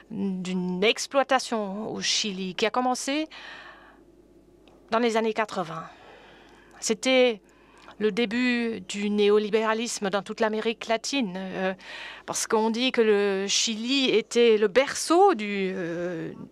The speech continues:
néolibéralisme. On était vraiment le meilleur de la classe en la matière. Euh, c'est, c'est ici que, que, que,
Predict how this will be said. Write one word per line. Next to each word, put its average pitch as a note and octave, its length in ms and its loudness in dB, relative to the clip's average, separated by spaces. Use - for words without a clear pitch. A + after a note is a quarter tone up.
néolibéralisme. F#3+ 1200 2
On F3 240 -2
était G3 280 0
vraiment G#3 320 2
le A#3 300 2
meilleur E4 320 4
de D#4 80 4
la D#4 120 4
classe F4+ 340 4
en A#3 80 0
la G#3 120 -2
matière. F3+ 800 -6
Euh, F3+ 120 -2
c'est, - 300 -4
c'est A3 320 -2
ici A#3+ 840 2
que, F#3+ 280 0
que, F3+ 1120 -6
que, F3+ 80 -10